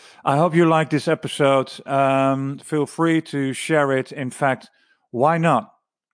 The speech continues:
Because if you're actually a gamer, if you're involved in games, these kind of messages need to go out. This is what needs to be understood. So share it.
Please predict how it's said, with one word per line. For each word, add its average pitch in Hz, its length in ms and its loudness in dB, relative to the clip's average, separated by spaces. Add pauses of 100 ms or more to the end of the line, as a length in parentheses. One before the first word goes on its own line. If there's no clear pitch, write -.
(200)
Because 143 340 -2
if 160 220 -4
you're 165 240 0
actually 160 340 -6
a 151 80 -4
gamer, 123 560 -2 (800)
if 131 140 -2
you're 160 140 -2
involved 160 500 0
in 123 160 -6
games, 104 560 -4 (760)
these 175 260 0
kind 160 200 -2
of 135 120 -4
messages 131 640 -4
need 139 380 -2
to 139 100 -6
go 120 260 2
out. 113 380 -2 (320)
This 160 520 0
is 135 200 -4
what 117 240 -2
needs 127 420 -2
to 139 100 -6
be 123 220 -6
understood. 117 600 -4 (680)
So - 160 -10
share 151 460 0
it. - 220 -8